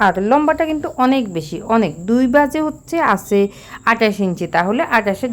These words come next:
ডাবল কত হয় সে পরিমাণ মতো নিয়ে নেবেন। এরপর চিকন করে সাইডে সেলাই করে দিতে হবে, দুইটা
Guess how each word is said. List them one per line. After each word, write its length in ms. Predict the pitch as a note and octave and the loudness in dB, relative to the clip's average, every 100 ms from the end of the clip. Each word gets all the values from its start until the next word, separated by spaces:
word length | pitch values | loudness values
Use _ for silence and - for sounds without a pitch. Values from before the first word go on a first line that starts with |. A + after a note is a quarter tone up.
| G3 | 2
ডাবল 240 | G3 C4 C#4+ | 2 0 0
কত 140 | B3+ A#3+ | -2 0
হয় 140 | B3+ D#4 | -2 -2
সে 100 | - G3 | -2 -2
পরিমাণ 260 | F#3 E3+ E3+ E3 | 0 -2 -2 -2
মতো 160 | D3+ E3 | -2 -2
নিয়ে 140 | D#3 D3+ | 0 0
নেবেন। 200 | D3 - - - - - D4+ | 0 -2 -8 -16 -20 -2 0
এরপর 200 | D4+ F4 - | 2 0 0
চিকন 340 | E4 E4 D#4+ D#4 | -2 4 4 4
করে 140 | D#4+ D#4 - | -2 -4 2
সাইডে 280 | C#4 C4 G4 - - | 2 2 -2 -4 -10
সেলাই 200 | - F#3+ E3+ | -2 0 2
করে 120 | D3+ | 0
দিতে 120 | C#3 D3+ | 0 -2
হবে, 100 | C#3+ E3+ | -2 -2
দুইটা 200 | G#3+ C4+ | -2 -2